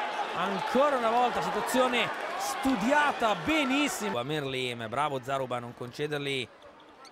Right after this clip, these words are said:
tiro con il piede preferito, ovvero il destro. Motta, bravissimo,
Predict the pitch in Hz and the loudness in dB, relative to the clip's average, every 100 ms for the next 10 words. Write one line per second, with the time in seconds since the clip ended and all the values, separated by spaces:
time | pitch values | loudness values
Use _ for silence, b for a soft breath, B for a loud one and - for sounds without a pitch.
0 | - 151 165 156 139 139 131 - 160 160 | -16 -6 -2 -2 -2 -6 -8 -4 -4 -2
1 | 151 170 156 170 165 156 175 165 147 147 | -2 -4 -4 -4 -2 0 0 0 -2 -2
2 | 143 - 135 156 170 - 156 185 196 180 | -2 -4 -4 -2 -2 -4 -4 -2 -2 -4
3 | 185 | -2